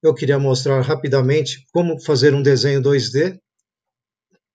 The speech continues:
Eu queria agradecer a todas as pessoas que estão assistindo às minhas aulas, enviando mensagens, sugestões, se inscrevendo no canal.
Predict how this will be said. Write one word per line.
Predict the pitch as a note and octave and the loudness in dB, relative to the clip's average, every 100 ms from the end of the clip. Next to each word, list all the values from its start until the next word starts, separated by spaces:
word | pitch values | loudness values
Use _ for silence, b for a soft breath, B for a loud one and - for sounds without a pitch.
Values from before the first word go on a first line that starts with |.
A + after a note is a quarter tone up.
| _ _ _ _ _ _ _ _ _ _ _ _ _ _ _ _ | _ _ _ _ _ _ _ _ _ _ _ _ _ _ _ _
Eu | D#3 | 0
queria | C#3+ D3+ C#3+ | 0 0 0
agradecer | C3 C3+ C3+ C3 D3+ C3+ | 0 0 2 2 2 0
a | |
todas | C3+ F3 F#3 D3 | -2 -2 0 0
as | D#3 | 0
pessoas | D#3 C3 D3 C#3+ B2+ B2 C3+ - | -2 -2 0 0 0 -2 -10 -8
que | D3+ | -4
estão | C3 D3 | -2 -2
assistindo | C#3 C3 A#2+ D#3+ E3+ | -4 -4 -6 -4 -4
às | C#3+ | -4
minhas | D3+ D3+ C3 | -2 -2 0
aulas, | C#3 C3+ C3 - - _ _ _ _ | 0 0 -2 -4 -12 _ _ _ _
enviando | D3 C#3+ C3+ D#3+ | -2 2 2 2
mensagens, | D#3 D3+ - D3 C#3 A2+ A#2 | 2 0 0 -2 -2 -2 -4
sugestões, | D3 C3+ C3+ - D3+ C#3+ B2 - _ _ _ _ _ | -2 0 0 -2 -4 -4 -4 -8 _ _ _ _ _
se | - C#3+ | -12 -8
inscrevendo | - D3+ C#3+ D#3 | -4 -2 0 -2
no | D#3 | -2
canal. | C#3 C3+ B2+ C3+ B2+ B2 | -2 -2 0 0 -2 -6